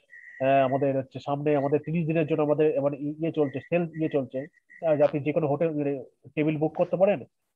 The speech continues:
সেখানে হচ্ছে আমাদের অমুক অমুক কিছু কিছু জিনিস, আমাদের কি কি কিছু dish আমরা free দিচ্ছি, সেটা আপনি এখানে ইউজ করতে পারেন।" Anniversary,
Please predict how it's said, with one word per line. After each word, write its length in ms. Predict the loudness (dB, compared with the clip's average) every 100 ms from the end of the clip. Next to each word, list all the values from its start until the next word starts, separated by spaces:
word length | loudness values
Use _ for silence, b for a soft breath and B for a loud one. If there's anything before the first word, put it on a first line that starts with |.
| _
সেখানে 220 | -4 -2 0
হচ্ছে 140 | 0
আমাদের 240 | 0 0
অমুক 260 | -2 -4 -4
অমুক 180 | -6 -8
কিছু 180 | -10 -6
কিছু 160 | -6
জিনিস, 200 | -4 -2
আমাদের 200 | 0 -2
কি 120 | -4 0
কি 200 | 0 -2
কিছু 260 | -10 -16
dish 500 | -20 -4 -4 -4 -10 -6
আমরা 180 | -4
free 320 | -4 _ -2 -2
দিচ্ছি, 380 | -2 -8 -16 -16 _ _ _ _ _ b b -2
সেটা 140 | 2
আপনি 180 | 2 0
এখানে 180 | -2 -4
ইউজ 140 | -4 -6
করতে 220 | -8 -4
পারেন।" 240 | -4 -4 -12 _ _
Anniversary, 440 | 0 0 2 0